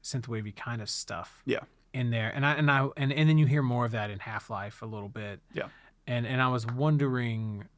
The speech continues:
Speaker 1: what your thoughts were on sort of how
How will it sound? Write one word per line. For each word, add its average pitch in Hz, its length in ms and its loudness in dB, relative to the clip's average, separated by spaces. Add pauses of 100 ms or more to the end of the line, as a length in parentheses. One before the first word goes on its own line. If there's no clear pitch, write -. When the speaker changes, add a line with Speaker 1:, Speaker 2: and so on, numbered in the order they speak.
(1200)
Speaker 1:
what 131 200 0
your 123 120 2
thoughts 117 320 -2
were 120 320 -2
on 120 300 0
sort 117 220 -4
of 110 100 -6
how 127 1120 0